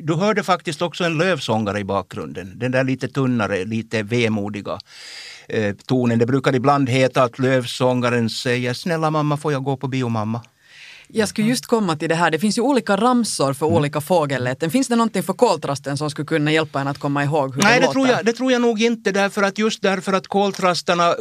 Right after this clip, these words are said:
Speaker 1: koltrastarna varierar så väldigt, väldigt, eh, väldigt mycket i sångförmåga. Eh, den kände svenske ornitologen Erik Rosenberg påstod att någonstans i Värmland så finns det faktiskt koltrastar som sjunger i hambotakt.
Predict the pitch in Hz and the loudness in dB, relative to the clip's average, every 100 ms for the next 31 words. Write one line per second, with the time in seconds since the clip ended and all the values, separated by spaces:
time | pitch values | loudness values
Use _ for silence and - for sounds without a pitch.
0 | - 190 185 180 170 - 170 175 170 170 | -2 -2 0 0 -2 0 -2 0 0 0
1 | 170 180 139 127 - 139 123 120 156 131 | 2 2 2 2 0 -2 0 0 2 2
2 | 120 113 131 120 110 110 - - 123 117 | 0 0 0 0 0 -6 -10 -8 -2 0
3 | 110 107 117 - 139 139 127 117 120 117 | 0 -2 -6 -12 -4 -2 0 0 -2 -2
4 | 120 113 120 135 123 110 123 117 113 117 | -2 -2 -2 0 0 0 0 0 2 0
5 | 113 - - - - - 151 160 160 165 | 0 -6 -18 -16 -18 -4 2 4 4 2
6 | 185 151 180 208 202 165 160 165 160 - | 0 0 0 2 2 2 2 0 0 0
7 | 151 143 117 147 151 151 151 156 156 160 | 2 2 0 0 2 2 2 2 4 4
8 | 151 143 147 143 139 139 185 175 156 131 | 2 4 2 0 0 0 0 0 2 2
9 | 127 120 117 127 139 131 - 143 131 143 | 4 2 0 0 0 0 0 0 2 2
10 | 147 147 160 147 147 131 156 170 143 127 | 2 2 2 2 2 2 2 2 2 2
11 | 117 117 131 120 131 143 139 - 117 - | 0 -2 -2 -2 -2 -2 -2 -4 -6 0
12 | 131 120 127 113 - 107 127 123 131 127 | 0 2 0 0 -2 -2 -2 -2 0 2
13 | 120 107 117 110 104 - 76 - | 0 2 2 2 -2 -6 -8 -10